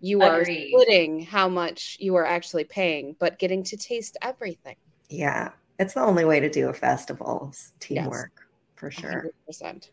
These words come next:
Speaker 2: Absolutely. But also, I mean, also, though, in Epcot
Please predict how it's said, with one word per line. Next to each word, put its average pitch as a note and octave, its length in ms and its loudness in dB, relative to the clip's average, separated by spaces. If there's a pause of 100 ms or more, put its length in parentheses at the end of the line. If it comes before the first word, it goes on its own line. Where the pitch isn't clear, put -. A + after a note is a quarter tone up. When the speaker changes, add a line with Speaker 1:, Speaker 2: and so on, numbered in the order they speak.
(140)
Speaker 2:
Absolutely. E3 840 -12
But C#4 120 -2
also, F4 640 0
I G#3+ 60 -2
mean, F#3+ 260 0 (800)
also, B3+ 380 4
though, E3+ 120 -2
in D#3+ 120 -4
Epcot C#3 640 -6